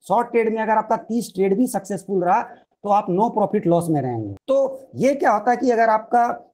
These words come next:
अ, risk reward अगर, अ, fixed है तो इससे क्या होता है कि आपका अगर risk reward फिक्स है तो आप over trading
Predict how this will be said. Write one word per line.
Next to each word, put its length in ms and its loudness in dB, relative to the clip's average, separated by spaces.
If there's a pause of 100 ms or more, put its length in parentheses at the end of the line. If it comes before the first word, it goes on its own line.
(260)
अ, 240 4
risk 240 2
reward 300 2
अगर, 200 2
अ, 680 -2
fixed 340 0
है 300 -8 (180)
तो 80 -4
इससे 300 2
क्या 160 2
होता 220 0
है 60 2
कि 140 0
आपका 340 0
अगर 160 2
risk 220 0
reward 260 2
फिक्स 320 -2
है 80 2
तो 120 0
आप 200 2
over 200 4
trading 400 0